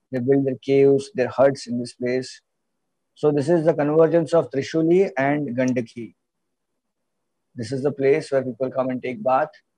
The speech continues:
In fact, once in a year on Makar Sankranti, there's a huge mela, a fair, where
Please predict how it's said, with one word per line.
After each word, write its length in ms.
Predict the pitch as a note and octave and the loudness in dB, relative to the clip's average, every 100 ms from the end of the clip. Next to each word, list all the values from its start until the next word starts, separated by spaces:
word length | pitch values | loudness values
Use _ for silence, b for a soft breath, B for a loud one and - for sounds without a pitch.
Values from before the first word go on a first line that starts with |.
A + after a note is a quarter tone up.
| _ _ _ - | _ _ _ -8
In 120 | C#3 | -2
fact, 320 | - D#3+ D#3 | 4 4 4
once 320 | C3+ D3+ C#3+ | 0 -2 -2
in 80 | E3 | -4
a 60 | D#3 | -2
year 200 | D#3 D3 | 0 0
on 160 | C3 | -2
Makar 220 | C3 C3 | -4 -2
Sankranti, 580 | F3 D#3 D3 C3+ C#3 C3+ | -2 -2 -6 -2 -4 -4
there's 200 | B2 B2 | -10 -14
a 120 | B2+ - | -16 -12
huge 420 | F#3 G#3 G#3 - - | -10 -6 -6 -8 -14
mela, 380 | B2 D3 D3 C3+ - _ - | -8 -4 -2 -2 -6 _ -20
a 100 | - - | -18 -4
fair, 320 | D#3 C#3 - - _ _ _ _ - | -2 0 -4 -12 _ _ _ _ -2
where 300 | D3 D#3 | 4 4